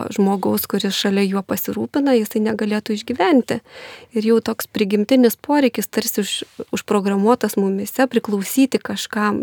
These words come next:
nebūti vienam. Ir net, e, šventajame rašte mes randame citatą, kad Viešpats Dievas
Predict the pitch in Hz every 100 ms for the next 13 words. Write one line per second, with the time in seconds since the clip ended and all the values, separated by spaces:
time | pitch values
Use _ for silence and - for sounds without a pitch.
0 | 202 202 214 233 208 208 208 247 233 220
1 | 214 - - - - - - 214 214 214
2 | 208 214 202 - - - _ - - 214
3 | 214 214 220 226 226 202 208 214 - -
4 | 311 240 196 - 208 214 214 202 196 -
5 | - 247 339 - 226 - - - - -
6 | 202 208 233 269 - 226 - - 202 226
7 | 240 233